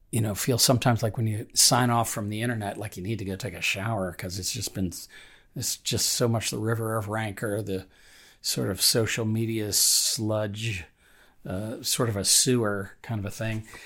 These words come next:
And, uh, I love this little thought that they've got for us here. Uh, this is on page two eleven of this book, God's Wisdom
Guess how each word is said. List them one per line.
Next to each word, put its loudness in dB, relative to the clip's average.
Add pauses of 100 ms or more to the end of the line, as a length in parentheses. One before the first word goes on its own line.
(340)
And, 6
uh, 2
I 6
love 8
this 0
little 0
thought -2
that -8
they've 0
got 0
for 0
us -2
here. -2 (420)
Uh, 0
this 8
is 4
on 0
page 2
two 2
eleven -2
of -6
this -2
book, -4
God's -2
Wisdom -2